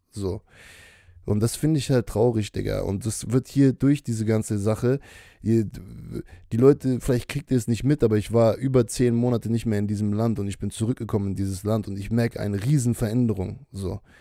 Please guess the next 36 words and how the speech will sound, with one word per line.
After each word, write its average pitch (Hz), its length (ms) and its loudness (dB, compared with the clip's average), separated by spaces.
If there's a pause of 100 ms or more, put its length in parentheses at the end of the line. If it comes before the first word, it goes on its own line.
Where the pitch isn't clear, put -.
(160)
Ich - 140 -2
merke 127 240 2
eine 113 180 0
Riesenveränderung 123 960 0 (920)
in 139 140 2
der 123 80 6
Gesellschaft. 120 500 2
Ich 104 100 -4
merke 120 200 0
eine 117 100 0
Riesenveränderung 127 800 2
in, 110 160 0
Dis-, 110 280 0
in 120 140 2
der 110 100 4
Diskussion 113 640 0
zwischen 110 340 -2
Menschen 117 360 0
und 98 100 -4
so. 98 100 -4
Das 98 220 -6
wird 135 160 0
halt 120 200 0
immer 156 340 2
extremer. 131 640 0
Es - 160 -8
wird - 160 -8
immer, 175 540 2
immer, 151 420 2
immer 151 320 2
extremer 139 540 -2
und 117 160 0
es 110 100 -6
erinnert 151 400 0
mich 139 240 -2
an, 110 180 -2